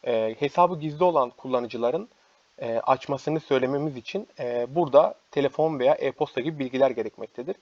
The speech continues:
Burada onun için bu bilgileri doldurmanız gerekiyor arkadaşlar. Ben şu anda sizin için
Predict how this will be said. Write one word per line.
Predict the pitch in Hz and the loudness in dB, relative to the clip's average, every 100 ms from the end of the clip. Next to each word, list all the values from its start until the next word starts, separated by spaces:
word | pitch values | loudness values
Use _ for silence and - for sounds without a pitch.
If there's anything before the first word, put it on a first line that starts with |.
| _ _ _ _ | _ _ _ _
Burada | 214 139 151 | -2 2 2
onun | - 180 156 | 4 0 -2
için | - 190 | -6 -4
bu | 190 | -4
bilgileri | 147 123 139 165 | -4 -2 -4 0
doldurmanız | 147 131 135 135 120 | -2 -2 -4 -4 -4
gerekiyor | 110 - 104 | -6 -4 -6
arkadaşlar. | - 104 - 170 - _ _ _ 175 | -6 -10 -6 -6 -6 _ _ _ -4
Ben | 170 | -2
şu | - 165 | 0 0
anda | 120 139 165 - - | 2 2 2 -2 -12
sizin | 156 135 | -8 -6
için | 120 - 151 | -6 -8 -8